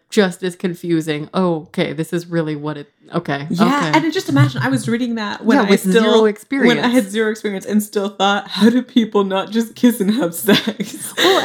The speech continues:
Speaker 1: and
Speaker 2: You
Speaker 1: I'm,
Speaker 2: know?
Speaker 1: I'm curious to know how you conceptualized a master-slave relationship, because I
Speaker 2: I
Speaker 1: read
Speaker 2: thought it was,
Speaker 1: that
Speaker 2: like,
Speaker 1: book.
Speaker 2: super sexy.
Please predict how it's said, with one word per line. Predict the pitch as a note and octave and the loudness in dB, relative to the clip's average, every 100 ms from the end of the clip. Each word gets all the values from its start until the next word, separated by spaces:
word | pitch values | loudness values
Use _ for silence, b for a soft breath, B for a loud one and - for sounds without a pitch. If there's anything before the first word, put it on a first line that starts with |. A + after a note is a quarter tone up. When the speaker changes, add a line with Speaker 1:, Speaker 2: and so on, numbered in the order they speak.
| E4+ | 2
Speaker 1:
and | C4+ | 4
Speaker 2:
You | D4+ | 4
Speaker 1:
I'm, | A#3+ | 2
Speaker 2:
know? | D#4 | 2
Speaker 1:
I'm | E4 | 0
curious | E4+ F4 F4 D4+ | 2 -2 0 -2
to | |
know | C4 A#3 A3 | 0 0 -4
how | - G3 G3+ G3+ G3 F#3+ | -6 -6 -4 -4 -4 -6
you | F#3+ F#3+ F#3+ G3 F#3+ F#3+ F#3+ | -8 -4 -2 -2 -2 -6 -6
conceptualized | G#3 F#3+ - G#3 G#3 - A3 G3+ F#3+ F#3+ F#3 _ - | -4 -4 -4 -8 -8 -4 -2 -2 -4 -6 -10 _ -6
a | F#3+ | -4
master-slave | F3+ F3+ F3 F3+ - F#3 F#3 F#3 E3 | -2 -2 -4 -8 -10 -12 -6 -6 -4
relationship, | D#3+ A3+ - F3+ - D3 _ | -4 -6 -6 -8 -8 -14 _
because | F3 F3 F3+ E3+ - - | -10 -6 -6 -6 -12 -8
I | F#3+ G#3+ B3 | -4 -2 -4
Speaker 2:
I | B3+ | -2
Speaker 1:
read | A3 A3 | -2 -2
Speaker 2:
thought | F#3 | -2
it | G3 E3+ | -4 -6
was, | - | -4
Speaker 1:
that | F#3+ | 0
Speaker 2:
like, | F3+ | 0
Speaker 1:
book. | D#3 | 0
Speaker 2:
super | D#3 D3+ D#3 D#3 D3+ - - | -4 -8 -8 -10 -12 -16 -20
sexy. | - - - - - - - | -20 -20 -20 -20 -20 -20 -20